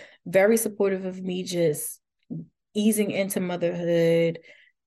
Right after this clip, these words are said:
um, trying to get my stress levels down, making sure I always had food, making sure I always had a ride.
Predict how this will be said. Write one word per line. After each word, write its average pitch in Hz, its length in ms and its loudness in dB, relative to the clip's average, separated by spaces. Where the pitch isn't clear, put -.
um, 156 340 -4
trying 190 260 0
to 185 80 0
get 185 120 0
my 175 100 -4
stress 175 320 -6
levels 170 320 -4
down, 165 520 0
making 170 260 -2
sure 170 300 -2
I 165 100 0
always 165 240 -2
had 143 260 -6
food, 190 320 2
making 165 220 -2
sure 160 180 -4
I 175 60 -4
always 180 200 -2
had 196 160 0
a 147 120 -10
ride. 175 600 2